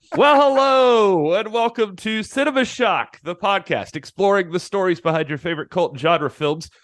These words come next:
Speaker 2: We do all the research so that you don't have to. We're the three guys that tell you everything you need to know about your favorite movies and the people who made them, except their last names, how to pronounce them.
Speaker 1: <laughs>
Speaker 2: Uh, but the next time you're caught up in a nerdy movie conversation, not only will you know what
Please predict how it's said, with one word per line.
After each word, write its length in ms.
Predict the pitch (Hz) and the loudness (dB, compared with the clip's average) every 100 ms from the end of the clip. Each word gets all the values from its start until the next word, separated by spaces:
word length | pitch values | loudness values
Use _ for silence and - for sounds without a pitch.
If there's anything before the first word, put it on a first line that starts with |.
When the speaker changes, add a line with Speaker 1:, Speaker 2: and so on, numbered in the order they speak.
| _ | _
Speaker 2:
We 120 | - 294 | -2 2
do 140 | 277 | 4
all 120 | 269 | 4
the 80 | 233 | 4
research 480 | 233 233 214 196 - | -2 -2 -2 -2 -4
so 100 | 190 | -8
that 80 | 160 | -4
you 120 | 220 | -2
don't 180 | 226 151 | -2 -2
have 240 | 120 101 | -6 -6
to. 300 | - 98 90 - _ - | -8 -8 -10 -12 _ -4
We're 120 | 175 | -2
the 80 | 214 | -2
three 240 | - 269 | -2 -2
guys 340 | 208 127 104 - | 0 0 -2 -8
that 80 | 117 | -12
tell 160 | 147 | -10
you 200 | 139 180 | -8 -4
everything 360 | 190 175 165 139 | -2 -4 -8 -10
you 140 | 156 | -10
need 160 | 151 127 | -10 -10
to 60 | 113 | -6
know 160 | 104 | -6
about 240 | 104 107 - | -4 -6 -6
your 100 | 220 | -4
favorite 360 | 185 147 131 | -2 -2 -2
movies 260 | 113 110 135 | -6 -8 -12
and 100 | 123 | -12
the 40 | |
people 300 | 117 226 240 202 | -6 -2 2 2
who 60 | |
made 300 | 185 226 202 | 2 -2 0
them, 180 | 143 131 - _ | -4 -4 -8 _
except 400 | - - 131 143 | -20 -8 -6 -4
their 240 | 139 117 104 _ _ _ | -2 -2 -4 _ _ _
last 320 | 98 135 139 | -6 -4 -6
names, 280 | 113 92 87 | -8 -8 -8
how 120 | - 90 | -12 -14
to 40 | |
pronounce 360 | 92 101 87 - | -12 -10 -10 -14
them. 160 | - _ - | -20 _ -14
Speaker 1:
<laughs> 60 | 123 - 143 | -12 -10 -8
Speaker 2:
Uh, 260 | 107 104 101 _ _ - | -6 -8 -14 _ _ 0
but 320 | 240 185 - | 0 0 -2
the 100 | 151 | -2
next 200 | 190 208 | -2 -2
time 180 | 202 175 | -4 -4
you're 100 | 180 | -6
caught 260 | - 170 170 | -6 -4 -4
up 120 | 175 | -6
in 80 | 151 | -8
a 40 | |
nerdy 280 | 151 185 175 | -6 -4 -4
movie 220 | 226 247 | -4 -4
conversation, 760 | 156 160 135 131 131 127 139 123 | -4 -6 -6 -8 -8 -8 -10 -10
not 240 | 170 226 226 | -2 0 2
only 220 | 226 214 | 2 0
will 180 | 202 202 | -2 -8
you 160 | 190 | -8
know 240 | 180 190 180 | -8 -6 -6
what 360 | 139 196 202 | -4 -2 -2